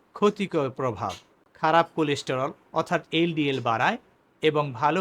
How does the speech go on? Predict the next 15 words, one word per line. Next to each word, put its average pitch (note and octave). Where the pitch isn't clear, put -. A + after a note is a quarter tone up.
কোলেস্টেরল C3
অর্থাৎ C#3
এইচডিএল C3
কমায়, A#2+
হৃদরোগের D3+
ঝুঁকি E3
বাড়ায়, B2+
ডায়াবেটিক D3+
ও D3+
স্থূলতার D3+
কারণ B2+
হতে D#3+
পারে, D#3
প্রদাহ E3
অর্থাৎ D3+